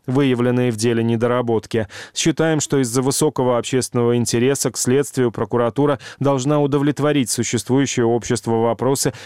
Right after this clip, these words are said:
и обнародовать информацию о ходе следствия и изучения дела", говорится в заявлении омбудсмена.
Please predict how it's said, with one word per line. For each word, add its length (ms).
и 80
обнародовать 680
информацию 640
о 40
ходе 300
следствия 500
и 20
изучения 540
дела", 380
говорится 560
в 80
заявлении 560
омбудсмена. 800